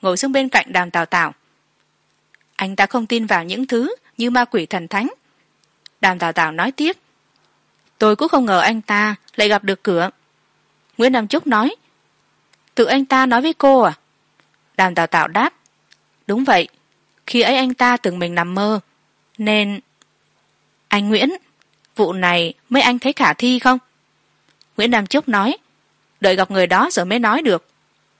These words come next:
Đàm Tào Tào hơi gật đầu. Trong khi họ nói chuyện, một người đàn ông từ ngoài cửa đi vào.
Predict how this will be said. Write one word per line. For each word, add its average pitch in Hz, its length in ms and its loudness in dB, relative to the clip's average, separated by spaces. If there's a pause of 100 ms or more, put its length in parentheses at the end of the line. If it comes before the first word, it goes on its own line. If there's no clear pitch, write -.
(340)
Đàm 185 180 0
Tào 170 120 0
Tào 165 220 0
hơi 247 160 -2
gật 202 200 -2
đầu. 175 260 -2 (920)
Trong 240 140 0
khi 262 140 0
họ 240 160 2
nói 190 260 -2
chuyện, 185 240 0 (720)
một 196 140 0
người 190 140 0
đàn 180 140 0
ông 254 180 -2
từ 196 160 -2
ngoài 175 180 -2
cửa 170 200 -4
đi 226 180 -4
vào. 175 320 -4